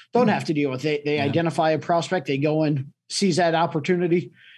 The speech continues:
Speaker 1: and they start operating the way they want. Th-, there's a little more that we go through to get to that finish line.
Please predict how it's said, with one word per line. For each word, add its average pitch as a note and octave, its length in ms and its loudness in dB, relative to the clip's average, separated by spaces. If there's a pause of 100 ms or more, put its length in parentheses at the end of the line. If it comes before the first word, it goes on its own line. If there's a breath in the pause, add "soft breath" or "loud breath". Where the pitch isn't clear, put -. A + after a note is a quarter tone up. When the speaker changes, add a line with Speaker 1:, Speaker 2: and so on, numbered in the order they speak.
Speaker 1:
and D#3 140 0
they D#3 100 2
start D#3+ 340 0
operating D3+ 520 0
the D3+ 80 0
way D3+ 140 2
they D3 140 2
want. C#3+ 320 0
Th-, D3 160 -2
there's C#3+ 300 -2
a - 20 0
little D3 240 0
more D3 220 0
that C#3+ 120 -4
we C#3+ 360 -2 (100)
go E3+ 160 2
through D3 360 -2
to D#3+ 100 -4
get D#3 220 -2
to D3 100 -6
that C#3 180 -6
finish C#3+ 320 -4
line. B2+ 260 -8